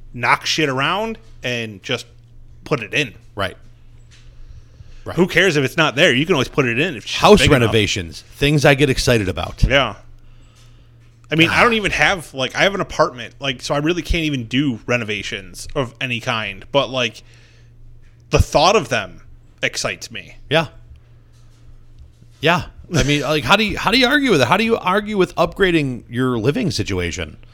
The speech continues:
Speaker 1: Right?
Speaker 2: Things that as a kid you'd be like, "It's annoying I can't use the shower today." <laughs> Like,
Speaker 1: Like,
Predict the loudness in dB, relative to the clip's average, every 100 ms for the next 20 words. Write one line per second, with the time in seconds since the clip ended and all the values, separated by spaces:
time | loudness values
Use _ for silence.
0 | -6 -4 -4 -8 -20 -4 -2 2 2 4
1 | 2 2 2 2 0 2 2 -2 -10 -20
2 | -20 -20 -20 -16 -6 -4 -2 -2 -2 -2
3 | -2 -4 -4 -6 -6 -4 -2 -2 -4 -8
4 | -8 -10 -14 -18 -20 -20 -20 -20 -20 -16
5 | -8 0 2 2 0 0 0 0